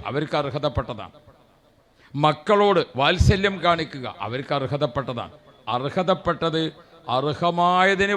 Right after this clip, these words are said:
വകവെച്ചു കൊടുക്കുക, അതാണല്ലോ ധാർമ്മികത എന്നത്, ധർമ്മബോധം എന്നത്. തീർച്ചയായും നാം താമസിക്കുന്ന ഈ ഭൂമി, വൽ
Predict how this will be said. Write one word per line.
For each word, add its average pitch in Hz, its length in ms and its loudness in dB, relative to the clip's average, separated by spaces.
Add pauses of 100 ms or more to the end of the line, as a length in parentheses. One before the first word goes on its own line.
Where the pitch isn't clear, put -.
വകവെച്ചു 202 480 0
കൊടുക്കുക, 190 360 -2 (580)
അതാണല്ലോ 175 540 4 (520)
ധാർമ്മികത 160 600 2 (160)
എന്നത്, 139 300 -2 (500)
ധർമ്മബോധം 147 680 2 (160)
എന്നത്. 95 240 -12 (840)
തീർച്ചയായും 170 720 4 (640)
നാം 156 340 4
താമസിക്കുന്ന 156 640 0 (160)
ഈ - 20 0 (220)
ഭൂമി, 156 380 0 (540)
വൽ 151 200 2